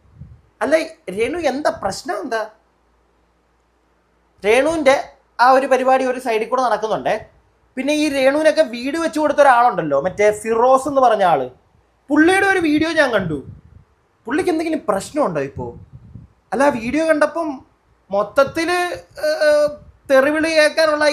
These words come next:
എല്ലാ പരിപാടിയും പുള്ളി അതിനകത്ത് ചെയ്ത് വെച്ചേക്കുന്ന കണക്കാണ് എനിക്ക് തോന്നിയത്. കാണിക്കാം, വിശദമായിട്ട് അതിനെപ്പറ്റി പറയാം. കൂടാതെ കിച്ചു, ആ ചെറുക്കൻ്റെ ഒരവസ്ഥ, എൻ്റെ ദൈവമേ, അതിൻ്റെ പേരിലും കേസ് വന്നേക്കുക.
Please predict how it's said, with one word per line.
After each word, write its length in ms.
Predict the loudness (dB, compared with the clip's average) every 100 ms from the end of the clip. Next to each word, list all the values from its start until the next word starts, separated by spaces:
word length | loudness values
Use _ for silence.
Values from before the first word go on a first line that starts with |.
| 0
എല്ലാ 200 | -2 0 2
പരിപാടിയും 380 | 2 2 0 -4
പുള്ളി 140 | 0 2
അതിനകത്ത് 240 | 2 -2 -2
ചെയ്ത് 140 | 0 0
വെച്ചേക്കുന്ന 380 | 0 -2 -2 -2
കണക്കാണ് 260 | 0 -2 -2
എനിക്ക് 200 | -4 -2
തോന്നിയത്. 360 | -2 -2 -8 -12 -20 _ _ _ _ -20 -20 -20 _ -4 0
കാണിക്കാം, 420 | 2 2 0 -2 -8 -14
വിശദമായിട്ട് 600 | -6 0 2 4 4 4 4
അതിനെപ്പറ്റി 340 | 2 -2 -6 -4
പറയാം. 260 | 0 0 -4
കൂടാതെ 300 | -2 2 2 0
കിച്ചു, 340 | -6 -12 -8 -10 -10 _ _ 0
ആ 40 | 0 0
ചെറുക്കൻ്റെ 520 | -4 -4 -4 -4 -2 0
ഒരവസ്ഥ, 520 | 0 -2 -6 -8 -12 -12 _ _ _ _ _ _ -20 _ _ _ _ _ 0
എൻ്റെ 120 | 2 4
ദൈവമേ, 380 | 4 4 2 -2 -6 _ _ _ -2
അതിൻ്റെ 360 | 0 2 2 2
പേരിലും 280 | 0 0 0
കേസ് 220 | 0 -2 -2
വന്നേക്കുക. 380 | -4 -4 -10 -14